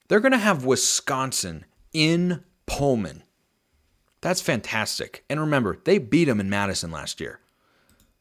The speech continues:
And if they beat 'em in Pullman, I'm telling you, I like Jake Dickert. I, I really, really do. Tough situation having to replace both coordinators, but I tell you what,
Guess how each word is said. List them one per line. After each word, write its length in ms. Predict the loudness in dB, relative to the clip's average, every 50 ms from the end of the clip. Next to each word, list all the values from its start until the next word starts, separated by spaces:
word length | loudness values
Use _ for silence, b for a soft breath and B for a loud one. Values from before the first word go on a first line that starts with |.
| _ _ _
And 120 | -2 -2 0
if 80 | 2
they 120 | 0 0 4
beat 180 | 6 6 6
'em 120 | 6 4 2
in 80 | -2
Pullman, 440 | 0 2 2 4 4 4 2 0 -2 -6 -14 _ _ _ _ _ _ -20
I'm 60 | -20 _ _ -20 _ _ _ _ _ _ _ _ _ _ _ _ -4
telling 220 | -2 -2 0 0
you, 140 | -2 -4 -8 -6
I 80 | -4 0
like 200 | 2 2 2 2
Jake 200 | 0 0 0 2
Dickert. 320 | 0 0 0 0 -6 -8 -8 _ _ _ _ _ _ _ _ _ _
I, 280 | -2 0 0 0 -2 -4
I 100 | -6 -6
really, 580 | -4 -4 -4 -4 -2 0 2 4 4 4 4 4
really 320 | 4 4 4 4 2 2
do. 340 | 0 0 0 0 -2 -4 b b b b b b b b _
Tough 220 | -2 0 0 0
situation 600 | 0 -2 -2 -2 2 2 4 4 4 4 2 0
having 220 | 0 0 -2 -2 0
to 80 | -2
replace 340 | -2 -2 -2 -2 0 0 0
both 280 | 0 0 0 0 0 2
coordinators, 600 | 2 4 4 4 2 0 -2 -2 -2 -4 -6 -6 -4
but 260 | -2 -2 -2 -2 -6 _ _ _ _ _ _ _ _ _ _ _ _ _ _ _ _ _ _ _ _ _ _ _ _ _ _ _ -18 -10 -8
I 100 | -8 -2
tell 160 | 0 0 2
you 100 | 2 2
what, 260 | 2 0 0 -2 -4